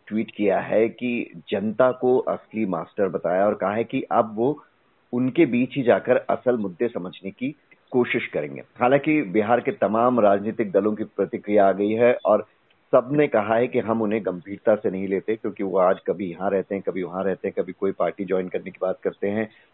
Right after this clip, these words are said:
कभी कुछ अपना अलग काम करने की बात करते हैं, लेकिन टिकते नहीं हैं। तो किशोर के इस ट्वीट को आप कैसे देखती हैं? अ, क्या लग रहा है, अ,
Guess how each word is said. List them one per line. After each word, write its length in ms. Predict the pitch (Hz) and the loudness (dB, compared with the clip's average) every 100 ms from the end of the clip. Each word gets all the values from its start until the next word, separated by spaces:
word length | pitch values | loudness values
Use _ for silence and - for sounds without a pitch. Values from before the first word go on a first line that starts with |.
| - | -2
कभी 240 | 107 104 | -2 0
कुछ 300 | 107 107 - | -4 -6 -2
अपना 600 | 107 - 104 101 95 85 82 - | -2 -2 -2 0 -2 -4 -10 -6
अलग 280 | 92 117 98 - | 0 0 0 2
काम 200 | 104 101 | 2 2
करने 240 | 107 101 | -2 -2
की 100 | 92 | -2
बात 240 | 90 92 | 0 0
करते 240 | - 92 113 | 0 -4 -4
हैं, 80 | 127 | -6
लेकिन 220 | 139 139 | -6 -6
टिकते 280 | 127 - 120 | -6 0 2
नहीं 200 | 98 87 | 2 -2
हैं। 100 | 85 - _ _ _ | -10 -16 _ _ _
तो 220 | 170 208 - | 2 2 0
किशोर 460 | 131 - 139 185 196 | -6 0 2 2 2
के 80 | 175 | -2
इस 200 | - 147 - _ | 0 -4 -6 _
ट्वीट 280 | 127 147 - | -2 -2 -2
को 260 | 127 117 104 | -2 0 4
आप 260 | 113 113 127 | 4 4 0
कैसे 600 | - 104 - 107 107 120 | 0 -2 -2 -4 -2 -2
देखती 360 | 98 90 - | -2 -2 -4
हैं? 180 | 110 123 127 _ _ | -2 -2 -4 _ _
अ, 200 | - 101 | 2 4
क्या 340 | 101 - 131 135 | 2 2 2 4
लग 220 | 113 92 | 2 2
रहा 180 | 104 101 | 2 0
है, 320 | 101 120 120 | 2 4 4
अ, 360 | 98 101 98 | 2 2 2